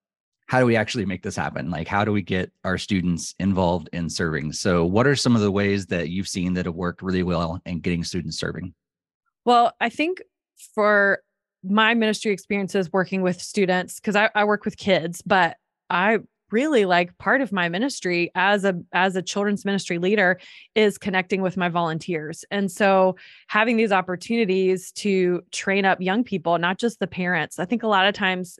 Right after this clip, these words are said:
Speaker 2: people assume that children's ministry should just be covered by the parents of the kids that are attending. And while they do need to be plugged in, I think the best place for a student minis-, I mean, for a student to be worshiped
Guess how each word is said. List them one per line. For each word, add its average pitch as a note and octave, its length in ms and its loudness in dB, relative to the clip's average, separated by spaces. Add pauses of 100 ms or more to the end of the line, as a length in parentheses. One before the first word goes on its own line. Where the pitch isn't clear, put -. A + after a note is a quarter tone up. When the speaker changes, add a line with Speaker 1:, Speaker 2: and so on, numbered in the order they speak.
(120)
Speaker 2:
people F#3+ 260 -2
assume F3+ 320 -2
that E3 200 -2
children's F#3+ 320 -4
ministry F#3+ 320 -2
should F3 180 -6
just F3+ 200 -2
be F#3 100 0
covered F3 360 -2
by D#3+ 220 2
the E3+ 100 -6
parents E3+ 400 -4
of E3 80 -6
the E3 80 -6
kids F3+ 240 -4
that D#3 80 -6
are C#3+ 60 -4
attending. D#3 460 -6 (420)
And A3 100 4
while A3+ 160 6
they A3+ 120 4
do A#3+ 280 0
need G#3+ 200 2
to G3 60 -2
be F#3 140 -2
plugged F3 360 -2
in, F#3+ 340 0
I F3 60 -4
think F3+ 340 -4 (540)
the F#3+ 340 2
best G3 520 0
place F#3 380 0
for F#3 140 -4
a E3+ 40 -4
student G3 440 -2
minis-, F#3 420 -4 (260)
I F3+ 80 -2
mean, F3+ 140 0
for F3+ 140 0
a F3 40 0
student F#3 540 0 (300)
to G3 80 -2
be F3 300 0
worshiped G3+ 760 -2